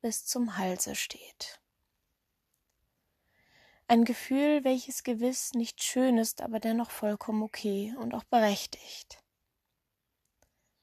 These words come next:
Denn jeder hat sein Maß an Belastung und erreicht irgendwann den Punkt, an dem die Belastung zu hoch ist. Bei dem einen früher,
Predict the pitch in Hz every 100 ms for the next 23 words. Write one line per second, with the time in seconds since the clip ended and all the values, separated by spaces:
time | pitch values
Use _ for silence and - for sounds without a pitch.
0 | _ _ _ - 220 220 220 226 - _
1 | _ _ _ _ 220 254 277 262 - 254
2 | 233 220 190 190 202 - - - - 233
3 | 233 226 208 202 - 226 220 233 233 233
4 | 254 233 226 262 - - 277 269 240 220
5 | 220 214 - 208 190 233 - - _ _
6 | _ - - - _ 247 214 240 277 302
7 | 311 - 277 214 214 - 240 233 - -
8 | _ _ - - 285 - 320 - - -
9 | - - - _ _ _ _ _ _ _
10 | _ _ _ _ _ _ _ _ _ _
11 | 190 185 202 208 202 - 226 233 254 302